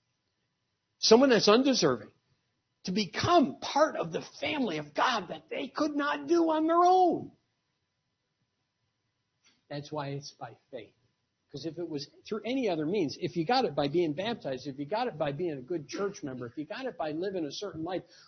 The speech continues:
or doing certain things after you trusted Christ, if you get it by that, then you would boast.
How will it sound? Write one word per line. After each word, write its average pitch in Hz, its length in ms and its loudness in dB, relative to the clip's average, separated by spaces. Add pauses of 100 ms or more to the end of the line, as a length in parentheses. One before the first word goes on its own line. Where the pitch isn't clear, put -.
(120)
or 110 60 -18
doing 208 300 2
certain 180 320 2
things 170 320 0
after 147 320 8
you 123 120 0
trusted 131 360 -6
Christ, 156 220 -4 (300)
if 180 120 -2
you 208 100 -4
get 311 200 0
it 285 140 2
by 214 160 0
that, 254 340 0 (240)
then 247 160 2
you 269 100 0
would 269 160 -2
boast. 302 540 2